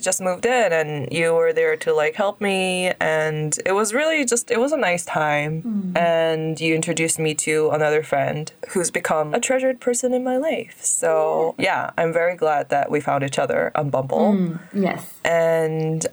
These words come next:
Speaker 1: after you left, we kept in touch.
Speaker 2: Mm.
Speaker 1: And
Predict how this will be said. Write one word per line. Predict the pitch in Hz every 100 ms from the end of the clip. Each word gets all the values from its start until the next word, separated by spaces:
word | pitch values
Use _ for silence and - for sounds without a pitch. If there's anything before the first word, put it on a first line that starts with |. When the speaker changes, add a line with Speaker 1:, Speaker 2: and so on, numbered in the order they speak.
| -
Speaker 1:
after | 202 240 302
you | 294 262
left, | 180 180 190 - - - - - - _ - _
we | 190
kept | 214 202
in | 220
touch. | 151 147 - - - - -
Speaker 2:
Mm. | 214 185 160 160 - _
Speaker 1:
And | 165 160 160 160 160 160 160 160